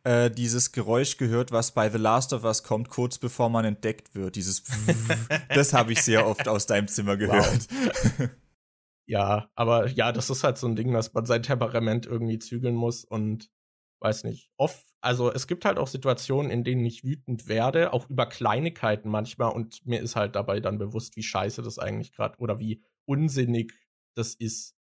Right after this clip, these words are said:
Speaker 2: und dann zügel
Speaker 1: Mhm.
Speaker 2: ich das halt. Aber ich glaub, das ist halt einfach dieses Impulsive, was man halt versuchen muss, damit umzugehen. Wie ist es bei dir? Ist es bei dir ein stetiger Strom der Wut, der langsam wächst und dann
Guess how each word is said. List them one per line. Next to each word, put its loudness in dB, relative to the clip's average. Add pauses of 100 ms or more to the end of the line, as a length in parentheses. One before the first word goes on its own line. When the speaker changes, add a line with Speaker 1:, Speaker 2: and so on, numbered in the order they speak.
(180)
Speaker 2:
und -4
dann 0
zügel 2
Speaker 1:
Mhm. 0
Speaker 2:
ich -8
das -10
halt. -6 (120)
Aber -4
ich -20
glaub, -8
das -14
ist -10
halt -2
einfach -4
dieses -6
Impulsive, -4 (360)
was -14
man -2
halt -2
versuchen -8
muss, -6
damit -6
umzugehen. -12 (460)
Wie -4
ist -2
es -4
bei 2
dir? 2
Ist -10
es -8
bei 2
dir 0
ein 0 (160)
stetiger -2
Strom -4
der 2
Wut, -6 (380)
der 2
langsam 2
wächst -4 (200)
und -4
dann 0